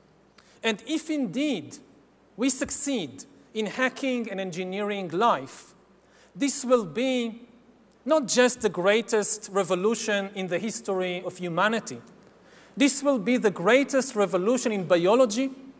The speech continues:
since the very beginning of life four billion years ago.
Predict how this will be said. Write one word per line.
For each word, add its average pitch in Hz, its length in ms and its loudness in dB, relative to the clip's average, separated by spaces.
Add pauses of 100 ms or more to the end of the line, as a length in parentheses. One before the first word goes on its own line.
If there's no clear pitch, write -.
(260)
since 247 320 4
the 214 120 4
very 226 460 4
beginning 196 480 -2
of - 180 -2
life 185 540 2 (160)
four 226 520 6
billion 180 420 0
years 175 260 -2
ago. 123 260 -6